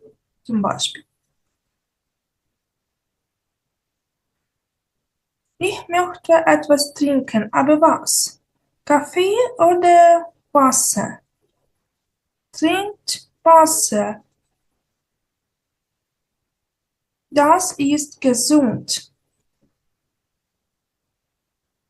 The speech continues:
Und so weiter. І з іншими прикладами ви можете сказати так само, коли ми щось пропонуємо. Тож сьогодні ми пригадали ще певні продукти, е,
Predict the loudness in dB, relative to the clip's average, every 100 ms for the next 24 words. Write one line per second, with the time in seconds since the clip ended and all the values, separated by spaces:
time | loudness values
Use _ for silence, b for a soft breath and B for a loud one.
0 | _ _ _ _ _ _ _ _ _ _
1 | _ -8 -4 -2 -2 -4 -8 _ -20 _
2 | _ _ _ B B _ _ _ _ _
3 | _ _ _ _ _ -4 -2 -2 -4 -4
4 | -4 -6 -2 -2 -2 -2 -2 -2 0 0
5 | -2 -6 -8 -8 -12 _ _ -12 -4 -2
6 | 0 -2 -2 -4 -2 -2 -2 -2 0 0
7 | 0 -2 -2 -2 -2 B B B -2 2
8 | 0 2 2 4 4 4 2 2 4 4
9 | 4 0 0 0 0 -4 -10 _ _ _
10 | 2 2 4 4 4 0 0 -2 0 0
11 | 2 0 -2 -6 -4 -6 -2 -4 -4